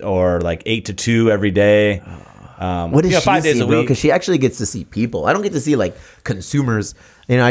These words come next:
Speaker 2: I, I see fucking boxes and shit. Like, wifey probably gets to see, like, everything.
Speaker 1: Um, you know, I, I think she was a little perturbed the first, like, week or two 'cause they, they hadn't, like, fully adapted. And, and she works in a coffee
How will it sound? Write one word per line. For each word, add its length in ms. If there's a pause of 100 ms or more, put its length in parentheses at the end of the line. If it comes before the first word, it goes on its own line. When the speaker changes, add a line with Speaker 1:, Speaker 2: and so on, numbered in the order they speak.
Speaker 2:
I, 120
I 40
see 160
fucking 320
boxes 500
and 120
shit. 420
Like, 240
wifey 240
probably 220
gets 160
to 60
see, 240
like, 400
everything. 480 (260)
Speaker 1:
Um, 340 (220)
you 60
know, 60
I, 420
I 40
think 140
she 160
was 140
a 40
little 140
perturbed 480
the 80
first, 240
like, 140
week 200
or 40
two 240
'cause 200
they, 240
they 140
hadn't, 360
like, 360
fully 720 (400)
adapted. 840 (180)
And, 200
and 100
she 100
works 220
in 80
a 40
coffee 560